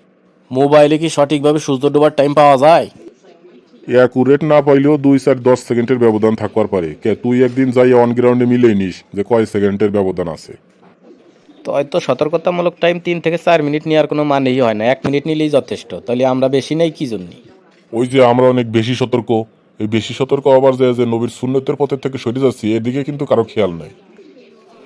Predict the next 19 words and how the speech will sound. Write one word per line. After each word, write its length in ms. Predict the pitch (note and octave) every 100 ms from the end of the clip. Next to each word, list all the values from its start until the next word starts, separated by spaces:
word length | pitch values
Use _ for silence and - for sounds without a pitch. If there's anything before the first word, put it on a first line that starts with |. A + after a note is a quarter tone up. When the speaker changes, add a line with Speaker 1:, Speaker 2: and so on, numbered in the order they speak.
| - - - -
Speaker 1:
<coughs> 680 | - - - - - - - _ _ _ _ _
তাহলে 200 | C3+ D3
চল, 320 | D3+ C#3+ A2+ G2+
ইফতারি 300 | C3 B2+ D3+
তো 120 | C#3+ D#3
শেষ, 280 | C#3+ B2
এখন 200 | C3+ C3
আমরা 200 | C3+ C#3
উঠি। 320 | C#3 C3 A#2 G#2 _ _ _ _ _ _ _ _
Speaker 2:
হ, 200 | A#2+ A#2
তুই 140 | G#2+ A#2+
সবাই 280 | - A2 A#2
নিয়ে 240 | A#2 B2
বাইরে 300 | A2+ A#2 A#2
যা, 120 | B2
আমি 160 | A#2+ A#2
বিলটা 340 | G#2+ G#2 G2+
দিয়ে 220 | G2 G#2
আসতেছি। 420 | F#2 - - -